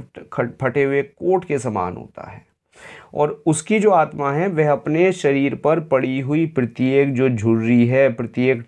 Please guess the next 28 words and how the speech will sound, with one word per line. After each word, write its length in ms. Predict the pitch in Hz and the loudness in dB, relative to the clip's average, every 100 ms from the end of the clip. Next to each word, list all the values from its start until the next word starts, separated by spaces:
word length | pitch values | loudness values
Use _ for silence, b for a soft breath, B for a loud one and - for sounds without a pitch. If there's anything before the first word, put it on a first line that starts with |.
| - | -6
टैटर 400 | 113 110 123 120 | -6 -2 0 0
है, 380 | 120 143 131 - B B B | 0 0 0 -4 B B B
उस 260 | - 151 - | -8 -8 -6
टैटर 380 | 131 123 127 165 | -4 -4 -2 -2
के 140 | 160 | -2
लिए 180 | 147 143 | -2 -2
वो 160 | 143 143 | -2 -4
क्या 260 | - 151 | 0 0
कर 180 | 165 175 | 2 -2
सकता 360 | 165 165 - 170 | -2 -4 -2 0
है? 220 | 175 214 B B - | 0 -2 B B -14
उस 180 | - - | -10 0
टैटर 340 | 135 127 160 | 0 0 -2
के 160 | 160 143 | -2 -4
लिए 180 | 135 | -2
उसकी 420 | 135 131 - 127 117 | -2 -4 -6 -4 -2
आत्मा 480 | 117 117 139 170 196 B B B _ - | -2 -2 0 0 0 B B B _ -16
ताली 320 | 123 180 226 | -12 -6 -2
बजाकर 560 | 185 143 131 127 127 120 | 0 2 2 2 0 0
भजन, 520 | 123 113 135 135 127 - - | -6 -6 0 0 0 -6 -2
ऊंची 360 | 180 208 240 | 0 2 4
आवाज़ 380 | 220 147 139 131 | 4 4 2 2
में 200 | 120 113 | 0 -2
भजन 260 | 107 107 107 | -2 -4 -4
कीर्तन 420 | 107 - - - | -6 -8 -6 -8
कर 200 | - - | -8 -10
सकती 460 | - - _ - 120 | -10 -16 _ -18 -14
है। 240 | 101 - | -12 -14